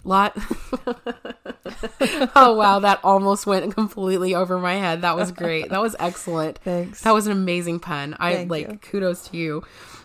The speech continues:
Speaker 1: Um, pretty methed up out there. <laughs> Um, okay, so there, uh, this, this is, meth is such a problem in eastern Oklahoma that there are other similar cases to the Jameson family disappearing.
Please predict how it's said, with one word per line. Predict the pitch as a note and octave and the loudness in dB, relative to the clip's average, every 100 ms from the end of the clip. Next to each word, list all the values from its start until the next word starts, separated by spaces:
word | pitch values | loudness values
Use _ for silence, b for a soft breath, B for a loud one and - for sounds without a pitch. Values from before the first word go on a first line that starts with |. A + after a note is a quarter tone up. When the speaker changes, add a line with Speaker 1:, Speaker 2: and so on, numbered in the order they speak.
| - | -4
Speaker 1:
Um, | - F3 D#3+ D3+ F#3+ G#3+ | 2 4 2 -2 -6 -6
pretty | - A3 | -6 -2
methed | G3+ F3+ - | -2 -2 -4
up | F3+ F3 | -8 -6
out | D#3+ - | -8 -6
there. | B3+ F#3+ - - _ - | -8 -6 -10 -10 _ -4
<laughs> | A#3 - C4 - A3+ A3+ | -2 2 0 0 -6 -4
Um, | - A3+ G3 F#3 - | 2 4 4 0 0
okay, | A3+ A3 F#3 F3+ | 0 2 0 0
so | - A3 G3 F#3 - | -2 2 2 2 -2
there, | F#3 A3 G#3+ - - | -2 -2 -2 -4 -12
uh, | - - | -16 -8
this, | F#3+ A#3 B3+ A3 | 0 2 0 -2
this | G3+ B3+ | -2 0
is, | C4+ F3+ - B B B | 0 -2 -4 B B B
meth | - A3 C4 | 0 2 2
is | C4 | 0
such | - F#3 F#3+ | -2 -4 -4
a | G3 | 0
problem | - E3 E3 D#3+ | 2 2 0 -4
in | D3+ | -4
eastern | D#3 E3+ - E3 | -4 -6 -4 -4
Oklahoma | D#3 - D#3 D3+ E3+ E3+ | -4 -6 -6 -4 -4 -4
that | F3 F3 | -4 -4
there | F3 E3+ | -2 -4
are | E3+ | -4
other | E3+ F#3+ F#3 | -4 -6 -6
similar | - E3 E3+ E3 | -6 -4 -4 -6
cases | - D3 - F3 E3+ | -10 -12 -8 -8 -10
to | - D#3 D#3+ | -10 -6 -4
the | E3 D#3+ _ - | -4 -6 _ -10
Jameson | D3+ D3+ D#3 F3 | -6 -6 -6 -8
family | E3 E3+ E3 | -6 -6 -6
disappearing. | D#3+ D#3+ D#3+ D#3+ D#3 E3+ G#3 | -6 -10 -12 -10 -8 -6 -8